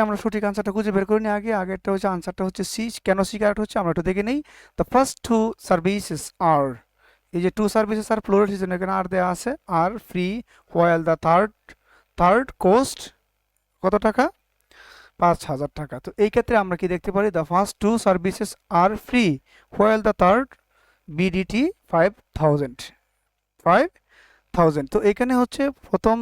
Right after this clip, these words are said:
দুইটা ফ্রি, পরেরটা হচ্ছে পাঁচ হাজার টাকা। এবার আমরা দেখি প্রথমটা ভুল কেন। "The two first," the two first এর এখানে হয়ই না, কারণ ফার্স্ট টু, অর্থাৎ প্রথম দুইটা, সেই জন্য এ নাম্বারটা ভুল। বি নাম্বারের আনসারটা ভুল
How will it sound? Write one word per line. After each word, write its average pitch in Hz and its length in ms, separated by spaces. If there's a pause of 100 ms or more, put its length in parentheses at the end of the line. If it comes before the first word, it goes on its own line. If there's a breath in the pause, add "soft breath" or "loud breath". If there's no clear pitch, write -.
দুইটা 233 200 (120)
ফ্রি, 208 120 (160)
পরেরটা 208 380
হচ্ছে - 220
পাঁচ 202 160
হাজার 175 200
টাকা। 180 200
এবার 202 180
আমরা 180 180
দেখি 180 240
প্রথমটা 175 360
ভুল 151 160
কেন। 156 140 (720 soft breath)
"The 190 160
two 277 140 (120)
first," - 320 (640)
the 196 140
two 254 180
first 190 220
এর 190 100
এখানে 202 240
হয়ই 165 300
না, 151 120
কারণ 185 140 (100)
ফার্স্ট 180 280 (100)
টু, 151 80 (360 soft breath)
অর্থাৎ 180 260
প্রথম 208 220 (100)
দুইটা, 180 240 (100)
সেই 175 120
জন্য 196 120 (160)
এ - 100
নাম্বারটা 175 360
ভুল। 143 140 (440 soft breath)
বি 180 80 (100)
নাম্বারের 208 280
আনসারটা 202 280
ভুল 208 80